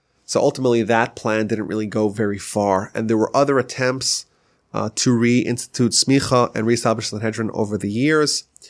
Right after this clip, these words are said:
Rabbi Yisrael of Shklov, who was one of the students of the Gaon of Vilna, he sent messengers to Yemen, a land isolated for thousands of years from the rest of the Jewish world.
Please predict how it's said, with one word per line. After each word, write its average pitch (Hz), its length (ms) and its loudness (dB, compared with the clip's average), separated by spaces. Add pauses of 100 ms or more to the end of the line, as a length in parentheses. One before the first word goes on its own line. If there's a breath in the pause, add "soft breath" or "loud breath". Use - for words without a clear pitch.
(300 loud breath)
Rabbi 120 200 0
Yisrael 123 460 0
of 107 120 -4
Shklov, 113 640 0
who - 100 -6
was 101 100 -2
one 113 140 0
of 104 60 -2
the 107 60 -8
students 120 340 -2
of 110 180 -2
the 104 80 -2
Gaon 113 240 4
of 101 80 -2
Vilna, 165 560 0 (400 soft breath)
he 165 220 -4
sent 139 420 0
messengers 120 540 0
to 120 140 -6
Yemen, 110 580 0 (640)
a 127 100 2
land 135 720 2
isolated 131 640 0
for 113 180 -8
thousands 147 600 0
of 113 100 0
years 135 380 0
from 117 140 -6
the 110 60 2
rest 127 180 0
of 113 40 -8
the 110 60 -2
Jewish 107 320 -2
world. 127 420 2